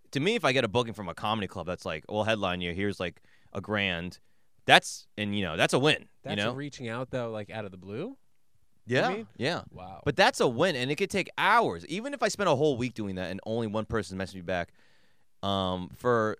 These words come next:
Speaker 1: a, like, a paid weekend, like, that's a win, you know? And, but it, even, it's also a win when people,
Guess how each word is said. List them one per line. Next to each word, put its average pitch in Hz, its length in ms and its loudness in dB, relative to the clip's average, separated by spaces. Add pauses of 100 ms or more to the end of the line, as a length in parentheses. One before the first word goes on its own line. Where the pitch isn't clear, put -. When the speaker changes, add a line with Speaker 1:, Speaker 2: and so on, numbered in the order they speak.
(100)
Speaker 1:
a, 113 180 0
like, 107 100 -6
a 98 40 -6
paid 113 480 0
weekend, 110 340 -2
like, 104 140 -2
that's 151 240 2
a 127 60 2
win, 104 380 -4 (180)
you 95 80 -8
know? 98 280 -2 (260)
And, 127 300 2
but 143 140 2
it, 139 220 -4
even, 180 240 0
it's 165 160 0
also 190 260 4
a 160 40 2
win 139 260 2
when 127 180 -2
people, 139 540 -2